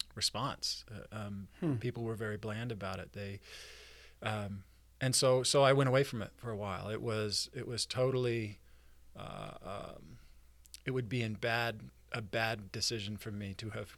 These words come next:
Speaker 1: continued to pursue it, pursue it, um, because there was absolutely no outlet for it, um, even, um, in the church. Uh, unless,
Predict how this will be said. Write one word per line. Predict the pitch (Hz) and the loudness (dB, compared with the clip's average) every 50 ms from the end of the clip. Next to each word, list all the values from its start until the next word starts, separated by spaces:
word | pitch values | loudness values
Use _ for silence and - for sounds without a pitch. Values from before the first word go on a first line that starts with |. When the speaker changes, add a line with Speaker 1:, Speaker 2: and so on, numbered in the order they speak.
| - - | -16 -8
Speaker 1:
continued | - 117 98 - - 127 127 123 120 110 - | -6 -6 -4 -2 -2 -2 0 0 -2 -4 -4
to | - 107 | -8 -8
pursue | - - 110 107 - - 117 110 107 | -6 -4 -2 0 0 0 0 0 -2
it, | 104 101 - - - - | -2 -4 -6 -10 -16 -12
pursue | - - 113 - - 120 107 98 | -8 -4 -2 -2 0 0 0 -2
it, | 92 - - - - - - - - - - - - - - | -4 -6 -8 -14 -20 -20 -20 -20 -20 -20 -20 -20 -20 -16 -8
um, | - 104 101 98 98 95 95 95 - - - - | -6 -4 -4 -4 -4 -4 -6 -8 -12 -20 -10 -8
because | 123 107 - 131 123 104 | -8 -2 -2 -2 -2 0
there | 98 123 123 117 | 0 0 0 2
was | 113 113 101 - | 0 -2 -4 -4
absolutely | - 117 117 101 - - 117 110 101 104 | -4 -6 -4 -4 -4 -4 -4 -4 -4 -6
no | 101 101 98 - - | -6 -6 -8 -8 -6
outlet | 110 110 - - 104 90 - - - | -6 -6 -6 -6 -8 -8 -8 -10 -16
for | - - - 107 95 85 82 | -20 -16 -12 -10 -8 -8 -8
it, | 73 - - - - - - - - | -10 -12 -14 -20 -20 -20 -20 -12 -8
um, | 104 95 95 92 92 - | -6 -6 -6 -6 -6 -6
even, | 123 117 110 101 110 104 98 98 - - - - - - - - - - - - - | -4 -4 -4 -4 -4 -6 -6 -8 -12 -14 -20 -20 -20 -20 -20 -20 -20 -20 -16 -12 -10
um, | 113 104 98 101 98 98 101 - - - - - - - | -8 -8 -8 -8 -10 -12 -14 -16 -20 -20 -20 -20 -12 -8
in | - 107 | -6 -6
the | 98 | -4
church. | - - 135 131 - - - - - - - - - - - - - - - - - - - - | -4 -4 -4 -4 -6 -6 -10 -12 -12 -12 -18 -20 -20 -20 -18 -18 -20 -20 -20 -20 -20 -20 -4 0
Uh, | 120 120 113 117 - | 2 4 4 4 4
unless, | 151 147 147 143 135 123 120 117 - - - | 6 6 8 8 8 8 8 6 4 2 2